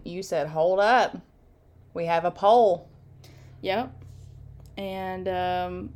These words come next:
Speaker 2: it looks like everyone, listener-wise, likes Cattywampus.
Speaker 1: Cattywampus.
Speaker 2: Cattywampus, uh, is, that's, that's your name.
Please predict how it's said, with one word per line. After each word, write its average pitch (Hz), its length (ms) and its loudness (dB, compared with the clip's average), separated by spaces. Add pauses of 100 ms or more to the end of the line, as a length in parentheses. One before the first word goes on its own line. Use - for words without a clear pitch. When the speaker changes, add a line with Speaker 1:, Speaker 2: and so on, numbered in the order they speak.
(120)
Speaker 2:
it 185 160 -6
looks 214 180 -6
like 254 260 -4
everyone, 202 680 -6 (280)
listener-wise, 190 720 -6
likes - 220 -10
Cattywampus. 196 920 -6
Speaker 1:
Cattywampus. 170 800 -12
Speaker 2:
Cattywampus, 196 920 -6
uh, 175 340 -6
is, - 240 -14
that's, - 320 -16
that's 175 220 -10
your 202 80 -6
name. 220 320 -4